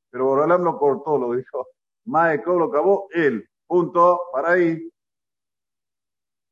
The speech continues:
No puede seguir, Bilam. Mae Zom los ama Hashem, quería decir Mae Zom los ama Yud Ke.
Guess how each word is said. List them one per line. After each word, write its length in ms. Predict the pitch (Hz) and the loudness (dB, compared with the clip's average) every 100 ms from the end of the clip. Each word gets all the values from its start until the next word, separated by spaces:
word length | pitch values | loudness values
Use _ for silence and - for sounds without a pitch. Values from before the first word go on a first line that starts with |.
| - | -12
No 120 | 160 | -2
puede 200 | 208 214 | 2 4
seguir, 280 | 214 185 170 | 4 2 2
Bilam. 440 | 160 165 156 - - _ - - _ _ _ _ _ _ | 2 2 2 0 -10 _ -14 -14 _ _ _ _ _ _
Mae 380 | 117 156 240 226 | -6 0 2 2
Zom 300 | 190 233 247 | 2 2 2
los 180 | 226 180 | 2 2
ama 300 | 190 233 220 | 2 2 0
Hashem, 360 | 175 233 226 180 | -2 -4 -8 -4
quería 200 | 196 220 | 0 0
decir 280 | - 214 | 0 -4
Mae 360 | 196 220 240 202 | -2 -2 0 -2
Zom 220 | 190 226 | -2 -4
los 180 | 220 160 | -4 -4
ama 560 | 180 185 214 254 262 185 | -4 0 2 2 0 -6
Yud 240 | 226 220 - | -8 -8 -6
Ke. 360 | 226 202 131 | -2 0 -2